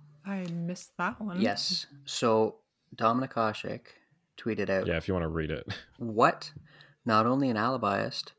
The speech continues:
Speaker 2: a chicken shit, but also a liar. Every adult in Europe knows well that Putin is a mad killer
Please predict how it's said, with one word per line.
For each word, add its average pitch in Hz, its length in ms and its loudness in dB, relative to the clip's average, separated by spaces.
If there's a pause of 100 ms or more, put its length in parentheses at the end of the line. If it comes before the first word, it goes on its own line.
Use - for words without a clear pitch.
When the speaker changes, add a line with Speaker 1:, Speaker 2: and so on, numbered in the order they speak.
(120)
Speaker 2:
a - 100 -4
chicken - 320 -2
shit, - 380 -4 (600)
but 104 100 2
also 110 280 2
a 113 40 4
liar. 117 500 0 (540)
Every 135 320 2
adult 120 400 0
in 110 100 2
Europe 113 380 2
knows 110 280 2
well 110 400 2 (460)
that 107 180 -2
Putin 131 420 0
is 117 200 -4
a 98 80 -2
mad 98 320 0
killer 113 400 -4